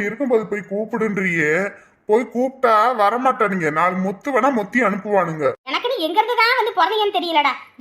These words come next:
Speaker 2: ரெண்டு ரெண்டு ரகம்னா ஒருத்தனை கை வேலை வாங்கி செய்யறதுக்கு வக்கு இல்ல, ஒரு துப்பும் இல்ல.
Speaker 1: ம்,
Speaker 2: ஒழுங்கா போய் யாரையாவது கூட்டிட்டு வா, போ. உன் ஃப்ரெண்டுங்க, ஃப்ரெண்டுங்க எவனுங்க இருந்தா கூட்டிட்டு வா.
Speaker 1: சும்மா லூசுத்தனமா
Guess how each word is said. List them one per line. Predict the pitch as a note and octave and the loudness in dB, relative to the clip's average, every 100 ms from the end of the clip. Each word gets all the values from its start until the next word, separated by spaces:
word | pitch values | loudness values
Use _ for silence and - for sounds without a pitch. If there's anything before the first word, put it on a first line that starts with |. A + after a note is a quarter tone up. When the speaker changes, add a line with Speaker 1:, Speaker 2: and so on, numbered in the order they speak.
| D4 | -2
Speaker 2:
ரெண்டு | G#4 C5 G4+ | 2 2 2
ரெண்டு | F#4 F4+ C4+ | 2 2 2
ரகம்னா | D#4 A4+ B4 G#4+ - - A3+ | 2 2 0 -2 -10 -10 -4
ஒருத்தனை | D#4 B4 A#4+ C#5 A4+ | -4 -2 -2 0 0
கை | A#4+ | 2
வேலை | B4 A4 | 2 0
வாங்கி | G#4 | -2
செய்யறதுக்கு | G#4+ G4+ - F#4 | 0 0 2 -2
வக்கு | - G4+ | -2 -2
இல்ல, | G4+ C5 | 0 2
ஒரு | F#4+ F#4+ | 2 0
துப்பும் | D#4+ - B4+ F#4 | -10 0 2 2
இல்ல. | D#4 - - _ E3 | 0 -2 -8 _ -8
Speaker 1:
ம், | G3 A3+ C4 C#4+ D4+ - _ _ - | -4 -2 -2 -4 -6 -14 _ _ -6
Speaker 2:
ஒழுங்கா | D4+ A4 G#4 A4+ D4+ | -2 2 2 2 0
போய் | F#4 G#4+ A#4 G#4 | 0 0 0 0
யாரையாவது | F#4+ A#4 | 0 0
கூட்டிட்டு | A#4 B4+ A4 | 2 2 4
வா, | F#4 D#4 | 2 4
போ. | A#4 - - - | 2 2 -4 -4
உன் | E4+ | -2
ஃப்ரெண்டுங்க, | F#4 G4 A4+ G#4+ | 0 0 0 2
ஃப்ரெண்டுங்க | G#4+ G#4+ G#4+ | 2 2 0
எவனுங்க | G#4 G#4+ | 0 0
இருந்தா | A4 G#4+ | 2 2
கூட்டிட்டு | A4+ A4 F#4 | 0 0 0
வா. | A#3+ - | 0 -2
Speaker 1:
சும்மா | - F4 B3 | -4 0 4
லூசுத்தனமா | D4+ F#4 F#4 E4+ F4 | 4 4 2 0 2